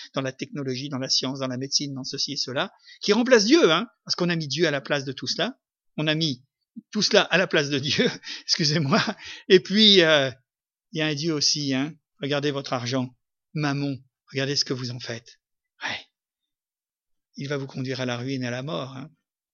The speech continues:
Et ça, on devrait le savoir. Car si vous croyez Moïse, et on pourrait dire aujourd'hui la même chose en le reportant dans notre monde chrétien, si vous croyez Moïse, vous me croiriez aussi parce que Moïse a écrit de moi. Ouais,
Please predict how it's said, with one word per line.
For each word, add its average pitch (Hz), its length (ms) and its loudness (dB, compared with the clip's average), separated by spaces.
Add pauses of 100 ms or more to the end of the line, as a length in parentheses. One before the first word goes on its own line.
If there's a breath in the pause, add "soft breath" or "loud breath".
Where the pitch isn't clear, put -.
Et - 60 -16
ça, 139 140 -4
on 127 40 -4
devrait 120 200 -8
le 113 60 -12
savoir. 139 380 -10 (1120 loud breath)
Car 233 240 6
si 330 200 6
vous 294 140 2
croyez 277 520 4
Moïse, 175 640 6 (520)
et 147 100 -4
on 139 80 -2
pourrait 139 280 -2
dire 139 220 -6
aujourd'hui 139 640 -4 (220)
la 139 120 -2
même 151 180 -4
chose 151 280 -2
en 139 60 -2
le 139 80 -2
reportant 143 520 -4
dans 131 120 -4
notre 131 240 -6
monde 123 180 -6
chrétien, 180 500 -4 (300 loud breath)
si 220 180 2
vous 220 100 2
croyez 202 520 6
Moïse, 160 640 0 (420)
vous 165 200 2
me 202 140 8
croiriez 180 380 2
aussi 151 260 0
parce 151 160 -2
que - 80 -2
Moïse 147 320 -4
a 127 40 -4
écrit 127 220 -8
de 185 80 -4
moi. 143 260 -6 (1200)
Ouais, 127 200 -12